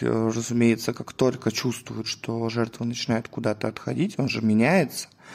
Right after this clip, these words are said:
он же все, цветы, э, подарки, я не знаю, э, любовь, массажик ног,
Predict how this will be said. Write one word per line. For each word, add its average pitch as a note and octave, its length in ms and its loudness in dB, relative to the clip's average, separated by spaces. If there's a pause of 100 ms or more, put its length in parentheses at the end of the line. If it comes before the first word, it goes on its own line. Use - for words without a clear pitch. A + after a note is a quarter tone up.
(320)
он A#2 200 2
же G#2+ 420 2
все, C#3 480 2
цветы, D3+ 720 -2 (460)
э, B2 220 -4
подарки, A#2 600 -2
я A#2 100 0
не A#2 80 0
знаю, A2 560 -2
э, A2+ 420 -4
любовь, A2 580 4 (580)
массажик B2 520 0
ног, C3+ 460 2